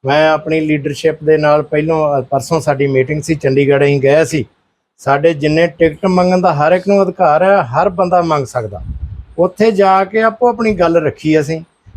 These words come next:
ਮੈਂ ਆਪਦਾ ਬਾਇਓਡਾਟਾ ਉੱਥੇ ਪੇਸ਼ ਕੀਤਾ।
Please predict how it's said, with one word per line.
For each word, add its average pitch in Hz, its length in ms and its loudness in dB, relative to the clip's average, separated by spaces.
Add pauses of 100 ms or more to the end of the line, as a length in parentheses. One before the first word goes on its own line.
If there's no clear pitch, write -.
(120)
ਮੈਂ 220 240 2
ਆਪਦਾ 220 320 2
ਬਾਇਓਡਾਟਾ 202 600 0
ਉੱਥੇ 208 240 -2
ਪੇਸ਼ 175 320 -4
ਕੀਤਾ। 190 460 -2